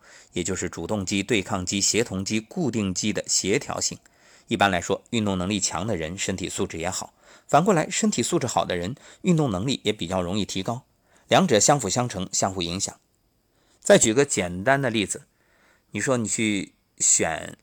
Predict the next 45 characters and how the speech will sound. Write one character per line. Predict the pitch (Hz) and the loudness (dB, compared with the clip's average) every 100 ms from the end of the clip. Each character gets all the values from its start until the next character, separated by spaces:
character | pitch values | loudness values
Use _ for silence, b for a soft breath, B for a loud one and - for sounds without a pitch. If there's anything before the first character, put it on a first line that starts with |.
| - | -4
篮 | 101 143 | -2 0
球 | 107 | -2
运 | 104 | -4
动 | 92 87 | -4 -6
员， | 80 92 _ _ _ b b b | -8 -12 _ _ _ b b b
那 | 220 | -4
肯 | - 190 143 | -2 -4 0
定 | 247 220 | 0 0
是 | - 127 - _ _ _ _ _ _ _ _ _ | -2 -4 -6 _ _ _ _ _ _ _ _ _
从 | - 113 139 _ - | -4 -4 -4 _ -10
身 | - - 190 185 185 185 185 | -4 0 2 2 2 0 -2
材 | - - 101 - _ _ _ - | 0 0 0 -4 _ _ _ -4
相 | - 143 | -2 -2
对 | 147 123 95 | 0 0 0
健 | - - 104 | -2 -2 0
壮， | 98 85 b b b b | -2 -8 b b b b
这 | 117 | -6
身 | - - 196 180 170 | -4 0 2 2 0
高 | 175 165 - _ _ | 0 -2 -4 _ _
比 | - | -8
较 | - 110 | -4 -2
高 | 220 254 | 0 2
的 | 190 | 2
人 | 98 95 | 2 -2
群 | - 87 101 | -2 0 -2
里 | 87 | -4
面 | 87 - _ _ _ _ - | -12 -16 _ _ _ _ -8
去 | 95 | -6
选 | - 78 | -4 -6
拔。 | - - _ _ _ _ _ _ _ _ _ _ - | -10 -18 _ _ _ _ _ _ _ _ _ _ -6
肯 | 113 | 0
定 | 127 | 0
首 | - 87 | 2 -2
先 | 131 | -2
考 | 131 - | -4 -6
虑 | 113 90 | -6 -8
的 | 90 | -6
是 | 107 | -8
父 | 143 - 254 | -8 -4 -2
母 | 135 - | -2 -4
的 | 98 | -6
遗 | 90 | -6
传， | - - _ b b b b b b | -8 -14 _ b b b b b b
就 | - 101 | -10 -4
像 | 95 87 | -2 -2